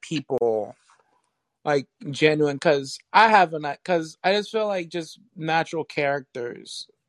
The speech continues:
like, how difficult could it be to, like, 'cause I know how, I hate how I'm represented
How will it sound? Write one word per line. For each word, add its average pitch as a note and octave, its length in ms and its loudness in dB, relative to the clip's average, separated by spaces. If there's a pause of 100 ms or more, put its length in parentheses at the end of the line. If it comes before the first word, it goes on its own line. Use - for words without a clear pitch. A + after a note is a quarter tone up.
(340)
like, C#3+ 180 -4
how D3 160 0
difficult D3+ 420 0
could D3+ 140 0
it C3+ 120 -6
be C3+ 160 -2
to, B2+ 360 -2 (640)
like, D3+ 160 4
'cause E3 140 6
I F#3+ 160 8
know A3 180 0
how, D3+ 520 0 (280)
I D#3+ 240 -4
hate E3+ 180 -6
how D3 200 -6 (100)
I'm D#3+ 240 -4
represented C3 640 -8